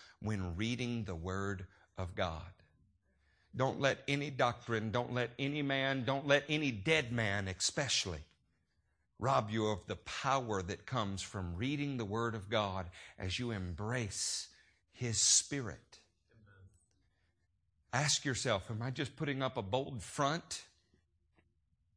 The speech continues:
Or am I thoughtfully considering my ways?" Listen to me, you who call yourself Spirit-filled.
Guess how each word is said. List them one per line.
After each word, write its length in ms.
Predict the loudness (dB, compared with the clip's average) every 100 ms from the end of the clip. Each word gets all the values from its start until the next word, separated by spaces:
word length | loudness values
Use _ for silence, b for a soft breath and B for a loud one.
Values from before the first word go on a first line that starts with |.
| _ _ _ _ -20 b 0
Or 100 | 2
am 140 | 4
I 140 | 4
thoughtfully 680 | 2 -2 -4 -4 -6 -6 -6
considering 640 | -4 -4 -2 -2 -2 -4 -4
my 140 | -4
ways?" 580 | -2 -2 -4 -10 -18 -20 _ _ b b b b b b _ _ _ _
Listen 320 | -2 0 2
to 40 | 2
me, 140 | 0
you 280 | 0 -2 -2
who 140 | -2
call 300 | -6 -2 -2
yourself 400 | -2 -4 -2 -2
Spirit-filled. 800 | -4 -4 -4 -4 -4 -4 -4 -8